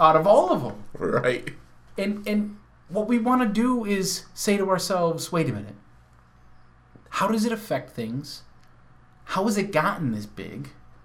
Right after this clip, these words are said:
Speaker 1: And is it only gonna get bigger?"
Speaker 2: It certainly can't, because the N F L Draft has become a show.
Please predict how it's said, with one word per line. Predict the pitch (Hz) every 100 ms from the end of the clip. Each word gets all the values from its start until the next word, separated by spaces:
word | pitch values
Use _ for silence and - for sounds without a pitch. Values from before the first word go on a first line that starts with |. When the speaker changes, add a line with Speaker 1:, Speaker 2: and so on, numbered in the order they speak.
| - - - - _ - -
Speaker 1:
And | 165 165 165 143 - - - - - -
is | 170 214
it |
only | 185 190 190
gonna | 185 175
get | 170 135
bigger?" | 147 202 139 - - - - - - - - - - - - - - - - - -
Speaker 2:
It | 139 143
certainly | 156 170 127 107
can't, | 139 135 104
because | 104 117
the | 107
N | 156
F | 160 139
L | 107
Draft | 127 120 104
has | 92
become | 87 - 110
a | 69
show. | - - -